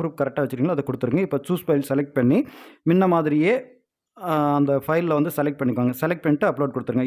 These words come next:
இது மாதிரி உங்களுக்கு அந்த ஃபைல் நேம் வந்துடணும். அப்பனா கரெக்டா அப்லோட் ஆயிடுச்சுன்னு அர்த்தம். அதே மாதிரி இப்போ அட்ரஸ் ப்ரூஃப்க்கும் இந்த செலக்ட் டாக்குமெண்ட் கொடுத்துட்டு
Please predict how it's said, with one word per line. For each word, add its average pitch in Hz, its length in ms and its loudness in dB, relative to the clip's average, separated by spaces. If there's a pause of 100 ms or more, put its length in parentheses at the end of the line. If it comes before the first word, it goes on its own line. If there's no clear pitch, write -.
இது 143 140 2
மாதிரி 139 240 0 (460)
உங்களுக்கு 147 340 2 (380)
அந்த 135 200 2 (100)
ஃபைல் 165 260 0
நேம் 185 200 0
வந்துடணும். 127 340 -2
அப்பனா 143 260 -2
கரெக்டா 131 280 -2
அப்லோட் 123 300 -4
ஆயிடுச்சுன்னு 117 380 -2
அர்த்தம். 170 280 -2 (340)
அதே 196 220 2
மாதிரி 185 280 0
இப்போ 156 160 0
அட்ரஸ் 196 280 -4
ப்ரூஃப்க்கும் 180 380 0
இந்த 147 240 4
செலக்ட் 160 280 -2
டாக்குமெண்ட் 143 380 0 (300)
கொடுத்துட்டு 139 360 -2